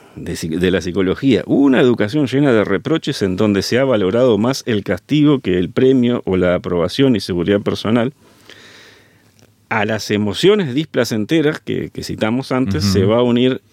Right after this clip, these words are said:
Speaker 1: el miedo y la incertidumbre ante la eventualidad de recibir un castigo,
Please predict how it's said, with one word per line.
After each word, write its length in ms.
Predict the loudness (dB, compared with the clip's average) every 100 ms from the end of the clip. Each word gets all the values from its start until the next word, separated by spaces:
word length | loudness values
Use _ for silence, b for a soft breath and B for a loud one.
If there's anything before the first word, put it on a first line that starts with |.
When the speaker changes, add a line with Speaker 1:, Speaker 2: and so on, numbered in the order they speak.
| -8
Speaker 1:
el 140 | -2 2
miedo 520 | 4 4 4 2 -2 _ _
y 120 | -6
la 100 | -2
incertidumbre 920 | -2 0 -2 0 2 4 4 0 -2
ante 260 | 0 0 0
la 100 | 0
eventualidad 640 | 0 -2 0 0 2 2
de 80 | 0
recibir 440 | -2 -4 0 2 2
un 100 | 2
castigo, 500 | -2 0 0 0